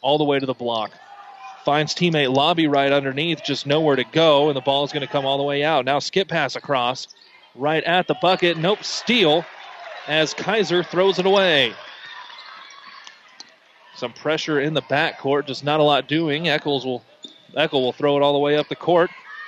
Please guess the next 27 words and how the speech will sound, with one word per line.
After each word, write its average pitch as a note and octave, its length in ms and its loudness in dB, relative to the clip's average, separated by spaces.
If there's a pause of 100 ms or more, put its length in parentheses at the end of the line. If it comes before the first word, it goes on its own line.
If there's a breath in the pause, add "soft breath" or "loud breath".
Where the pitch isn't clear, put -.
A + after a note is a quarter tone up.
Find E3 320 -2
Brady F3 240 0
Klein F3+ 480 0
on C#3+ 80 -2
the C#3 80 -2
left C3+ 260 -2
wing, C3 240 -6
get B2+ 100 -4
the C3+ 100 0
offense B2+ 360 2
started. D3 360 2
He'll D#3 120 0
cross D3+ 340 0
over C#3 220 0
right C#3+ 220 0
hand, D3+ 200 -6
spin E3+ 240 -2
move D#3+ 200 0
in D3 80 0
the C3+ 80 -2
lane, C#3 260 0
throw D#3 240 2
it C#3 80 0
back D3+ 240 -2
out C3 240 0
to - 80 -2
Eckel. C3 340 -2